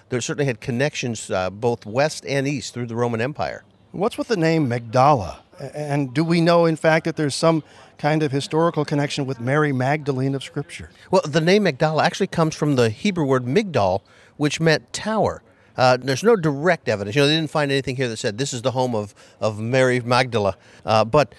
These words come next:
Speaker 1: uh, we do know that Mary was her name, and, and, uh, the fact that they call her Mary Magdalene means she was Mary or Miriam in the Hebrew from Migdal. Uh, this is the main Migdal in the area, so,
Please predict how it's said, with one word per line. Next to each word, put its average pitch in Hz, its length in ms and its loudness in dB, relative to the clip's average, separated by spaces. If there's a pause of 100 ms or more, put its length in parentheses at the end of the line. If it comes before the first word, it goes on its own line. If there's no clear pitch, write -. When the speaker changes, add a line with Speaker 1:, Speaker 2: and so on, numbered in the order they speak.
Speaker 1:
uh, 117 260 4
we 143 160 0
do 160 200 0
know 101 260 0 (220)
that 123 160 -4
Mary 151 400 2
was 127 160 0
her 135 100 0
name, 151 300 0
and, 120 240 -4
and, 117 200 0
uh, 110 200 0
the 117 100 -6
fact 160 180 2
that 143 120 -6
they 131 100 0
call 147 200 2
her 131 60 0
Mary 127 260 -2
Magdalene 117 680 -2
means 135 240 -2
she - 160 -6
was 113 120 -4
Mary 135 440 2
or 110 80 0
Miriam 120 560 0
in 113 100 -6
the 110 80 -6
Hebrew 117 340 -4 (320)
from 170 240 2
Migdal. 156 440 0 (280)
Uh, 117 160 0
this 151 160 -2
is 135 140 0
the 127 80 0
main 135 420 0
Migdal 143 400 0
in 131 80 -4
the 120 160 0
area, 120 240 2
so, 120 280 -2